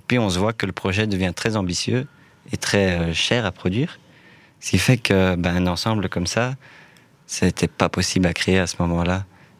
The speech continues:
Et donc on a sorti un t-shirt. Enfin, donc on, dans la collection qu'on avait designée, il y avait le t-shirt et l'ensemble.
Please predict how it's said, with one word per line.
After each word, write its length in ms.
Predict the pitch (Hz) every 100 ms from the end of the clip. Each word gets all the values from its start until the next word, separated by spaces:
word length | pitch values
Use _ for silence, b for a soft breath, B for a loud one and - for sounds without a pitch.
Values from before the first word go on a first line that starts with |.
| -
Et 40 |
donc 240 | 87 92 -
on 180 | 92
a 320 | 90 87 87 87
sorti 600 | - 98 - - 113 - - -
un 120 | 98
t-shirt. 680 | - 92 - 123 151 - - b b b b b b _ _
Enfin, 220 | 104 -
donc 220 | 95 92 98
on, 80 |
dans 160 | 92 104
la 100 | 107
collection 320 | 107 95 -
qu'on 140 | 104 101
avait 160 | 92
designée, 320 | 90 87 95
il 20 | 104
y 40 |
avait 120 | 87
le 100 | 85
t-shirt 360 | - - - -
et 40 |
l'ensemble. 440 | 80 82 - 120